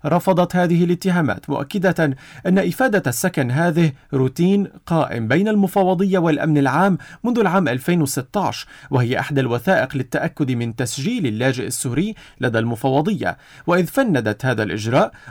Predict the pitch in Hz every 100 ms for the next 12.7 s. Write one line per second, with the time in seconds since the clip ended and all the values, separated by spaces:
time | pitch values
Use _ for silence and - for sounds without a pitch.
0 | - 147 120 - 113 - 156 107 120 170
1 | 131 123 117 165 165 147 131 131 190 151
2 | 147 - 135 131 - 170 139 117 117 113
3 | 156 196 147 - - 143 147 185 196 202
4 | 180 180 165 175 165 214 196 151 151 156
5 | - 233 214 147 123 - 135 131 147 135
6 | 127 127 123 175 147 - - - 127 120
7 | 117 131 139 127 117 135 202 196 175 165
8 | 113 110 120 147 180 170 - - 175 156
9 | 156 - - - 156 143 123 147 117 135
10 | 143 123 - 180 208 - 190 127 107 -
11 | - _ 160 117 113 110 131 147 127 -
12 | 123 - 120 113 107 107